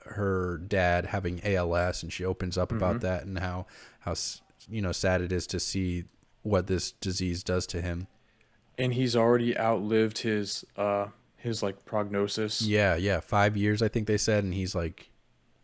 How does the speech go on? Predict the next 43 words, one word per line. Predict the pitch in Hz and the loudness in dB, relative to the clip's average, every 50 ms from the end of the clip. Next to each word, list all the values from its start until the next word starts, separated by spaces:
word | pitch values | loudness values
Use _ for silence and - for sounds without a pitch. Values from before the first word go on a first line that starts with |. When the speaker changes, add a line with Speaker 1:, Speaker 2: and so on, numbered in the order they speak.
| _ _ _ | _ _ _
Speaker 2:
He's, | - 131 131 123 117 120 110 - | -4 -2 0 0 0 0 -2 -6
yeah, | 113 120 123 123 117 | -4 0 2 4 4
he's | 104 117 117 113 110 - | 4 4 2 2 2 4
done | 117 107 107 104 | 4 4 4 2
five. | - - 98 95 95 98 98 98 | 2 0 0 2 2 2 0 0
Speaker 1:
Mm-hmm. | 101 90 85 87 87 - _ _ _ _ - | -2 -4 -4 -6 -8 -10 _ _ _ _ -8
Speaker 2:
And, | 110 110 110 107 107 104 104 104 | -4 -2 -2 0 0 -2 0 0
um, | 104 101 101 101 98 95 95 - _ _ _ _ _ _ _ _ _ _ _ _ _ _ | 0 2 2 0 -2 -4 -8 -12 _ _ _ _ _ _ _ _ _ _ _ _ _ _
and | - 113 104 | -6 -4 -2
she's | - - 104 98 - | -2 0 -2 -2 0
here, | - 135 135 131 113 104 101 104 - - - - - | 4 6 6 8 6 6 2 -2 -4 -4 -4 -2 0
which, | 104 104 101 - | 0 2 4 4
I | 110 110 | 4 4
mean, | 107 107 104 101 101 104 107 - _ _ _ _ _ _ _ _ _ _ _ _ _ _ | 4 4 4 2 0 -2 -6 -10 _ _ _ _ _ _ _ _ _ _ _ _ _ _
solid | - - - 107 104 104 113 107 | -8 -4 0 2 4 4 4 4
sacrifice | - 117 110 127 - 135 - - 101 101 - - | 4 4 4 4 2 -2 -2 -2 -2 -2 -2 -4
there. | 92 90 - - - | -6 -6 -6 -6 -4
Speaker 1:
Yeah, | 107 117 123 101 - | -2 -2 -2 0 0
and | 117 117 110 107 | 0 0 0 0
Matt, | 107 120 131 139 - - - | 2 2 2 2 0 -2 -2
Matt | 127 123 131 165 | 2 4 6 6
acknowledges | 160 135 127 131 160 185 160 131 113 | 6 6 4 4 6 6 6 8 8
that. | 110 104 98 | 8 8 6
He's | 104 117 113 | 6 4 4
like, | 117 110 104 104 - - - 117 | 4 2 2 2 -2 -8 -8 -6
"She, | - - 135 143 139 120 120 113 107 | -2 0 2 2 2 0 -2 -6 -4
she | - - 135 139 131 | -2 0 0 2 2
could | - 143 127 | 2 2 4
be | 131 135 | 6 6
with | 131 120 | 6 6
her | 120 104 | 4 4
dad, | 95 104 107 120 135 131 | 2 4 4 4 4 2
but | 123 101 | 2 0
she's | - - 101 | 0 -2 -2
here | 101 117 120 120 | 0 2 2 2
with | 110 101 | 2 2
me." | 98 101 104 110 131 147 | 2 2 4 4 6 6
Like, | 151 117 98 95 | 6 4 2 2
I, | 92 95 - - | 0 -2 -2 -2
he | - - 123 | -4 -4 -2
said | - 139 127 | 0 0 0
he | 120 110 | 0 0
feels | - - 117 104 98 | 0 2 0 0 0